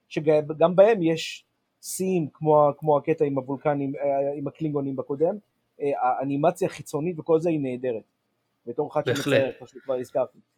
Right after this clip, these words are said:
Speaker 1: עכשיו, ליאור, תן לי לתקן אותך. זה, זה לפיר, כמו שאמרתי, למערכת קוראים לאפ עם דאבל איי, זה נכון. אבל הגזע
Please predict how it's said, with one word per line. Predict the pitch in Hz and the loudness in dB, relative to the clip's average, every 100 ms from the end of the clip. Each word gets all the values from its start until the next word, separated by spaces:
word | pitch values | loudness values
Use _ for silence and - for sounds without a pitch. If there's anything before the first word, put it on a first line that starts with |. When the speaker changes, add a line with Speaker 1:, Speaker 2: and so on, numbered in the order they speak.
| _ | _
Speaker 1:
עכשיו, | - 202 | 4 6
ליאור, | 214 262 | 8 6
תן | 233 240 | 6 2
לי | |
לתקן | 254 311 - 269 | 2 2 4 4
אותך. | 262 226 139 - _ _ _ _ _ _ _ | 4 6 6 4 _ _ _ _ _ _ _
זה, | 147 185 - _ | -2 -2 -2 _
זה | 170 196 | 0 6
לפיר, | 202 208 226 220 - | 6 6 0 0 -2
כמו | 202 | -6
שאמרתי, | 202 190 185 175 151 | 0 4 4 4 0
למערכת | 139 135 143 175 208 | 0 2 2 2 0
קוראים | 185 185 175 | 2 0 4
לאפ | 170 180 | 4 4
עם | 175 165 | 2 2
דאבל | 165 170 185 | 2 2 0
איי, | 185 | 0
זה | 165 | -4
נכון. | 151 190 135 110 _ _ _ | 0 0 0 -4 _ _ _
אבל | 135 147 | 0 2
הגזע | 147 185 196 | 4 2 4